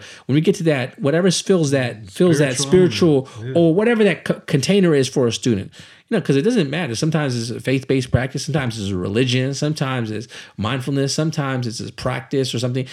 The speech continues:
Speaker 1: Sometimes it's a, it's a, it's their time they spend with their pet. I mean, whatever it is,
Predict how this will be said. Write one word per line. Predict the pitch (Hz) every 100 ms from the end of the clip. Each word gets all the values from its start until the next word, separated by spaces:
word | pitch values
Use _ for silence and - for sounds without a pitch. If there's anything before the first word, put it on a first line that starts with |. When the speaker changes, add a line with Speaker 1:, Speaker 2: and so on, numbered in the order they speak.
| -
Speaker 1:
Sometimes | 175 165 160 127 123
it's | 151 117
a, | 143
it's | -
a, | 127 - _
it's | 123 -
their | 107
time | - 131 135
they | 123
spend | - 135 127
with | 110
their | 98
pet. | - 147 -
I | 190
mean, | 180
whatever | 233 220 175 117
it | 104 -
is, | 208 190